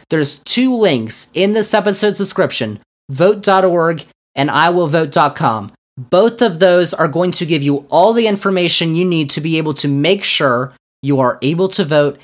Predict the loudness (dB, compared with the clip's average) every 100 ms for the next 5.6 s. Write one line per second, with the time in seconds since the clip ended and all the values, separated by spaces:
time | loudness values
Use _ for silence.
0 | _ -4 -2 0 -2 0 4 4 4 2
1 | -4 _ _ -4 -2 0 0 0 -4 -4
2 | 0 2 2 0 -4 _ -6 -6 -4 -4
3 | -4 -6 -4 -4 -2 0 2 2 2 -2
4 | _ _ _ _ -8 -6 -4 -2 2 2
5 | 2 0 0 -6 -8